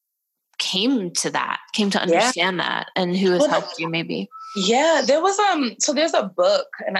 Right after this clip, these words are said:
Speaker 2: and it's interesting 'cause I don't really like to refer to books oftentimes because I feel like, you know, something about referring to books feels very, like,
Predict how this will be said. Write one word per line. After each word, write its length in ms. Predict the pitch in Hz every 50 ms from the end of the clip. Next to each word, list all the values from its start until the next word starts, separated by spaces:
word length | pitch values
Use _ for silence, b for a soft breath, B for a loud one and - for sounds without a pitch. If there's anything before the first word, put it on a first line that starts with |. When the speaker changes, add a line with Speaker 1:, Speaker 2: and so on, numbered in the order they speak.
| - -
Speaker 2:
and 100 | 226 240
it's 100 | 233 233
interesting 340 | - 269 262 311 - 294 277
'cause 80 | 269 233
I 100 | 277 -
don't 160 | - - 415
really 200 | 330 277 226 196
like 340 | 165 160 160 160 160 - - _ - -
to 320 | - 185 175 165 156 156 127
refer 800 | 151 170 170 170 - - - - 165 170 175 175 175 180 180 175 - -
to 80 | - 147 143 -
books 360 | - 151 165 147 - - - - -
oftentimes 920 | 151 147 - - - 147 147 143 - - 143 143 143 151 151 - 127 -
because 300 | - 151 - 170 156 151
I 80 | 156 147
feel 340 | - - 180 190 196 196
like, 440 | 175 165 151 147 151 147 143 147 - - B B B B B B B B B B B B B B B _
you 80 | - 339
know, 140 | 349 262 247
something 300 | 262 - 320 302 302 269
about 160 | 233 220 -
referring 340 | 208 202 - 208 190 190 196
to 140 | - 214 190
books 340 | - 185 190 190 - -
feels 400 | - - 208 202 202 202 196 -
very, 320 | - 202 185 180 175 170 160
like, 160 | 170 160 -